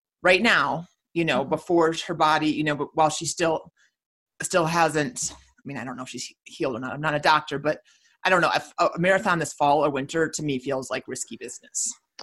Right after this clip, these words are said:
Speaker 2: Yeah, I think she might have been thinking, I, I don't know why I thought that, but she might have been thinking next spring. But, you know, you and I did both. So Be-, if Ben was, um, a little over a year old, I mean, I ran a marathon when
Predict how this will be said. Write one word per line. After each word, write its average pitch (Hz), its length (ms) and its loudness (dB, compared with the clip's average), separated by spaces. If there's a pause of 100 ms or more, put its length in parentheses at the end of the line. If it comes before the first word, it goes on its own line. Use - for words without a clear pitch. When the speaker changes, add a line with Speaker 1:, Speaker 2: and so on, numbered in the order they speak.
(140)
Speaker 2:
Yeah, 247 180 6
I 233 60 2
think 294 160 -2
she - 160 -2
might 247 360 4
have 269 120 2
been 226 180 4
thinking, 202 560 0
I, 175 360 -4
I 196 40 2
don't 180 140 0
know 180 100 0
why 180 260 2
I 175 40 -2
thought 160 220 -4
that, 160 160 -2
but 165 100 -10
she - 100 -2
might 190 100 4
have 202 80 4
been 190 100 0
thinking 170 280 -6
next 160 260 -6
spring. 180 580 0
But, 147 220 -2 (520)
you 202 80 0
know, 202 80 4
you 196 200 4
and 226 100 6
I 202 100 4
did 202 320 0
both. 185 220 4
So 175 440 2 (360)
Be-, 196 80 4
if - 340 -10
Ben 185 240 0
was, 185 560 -2
um, 170 320 -10
a 165 60 -12
little 185 200 -2
over 175 280 0
a 175 60 -8
year 185 280 -2
old, 175 220 0
I 170 60 -2
mean, 180 140 -6
I 175 100 -2
ran 180 520 -2
a 190 80 -8
marathon 170 680 -6
when 160 320 -10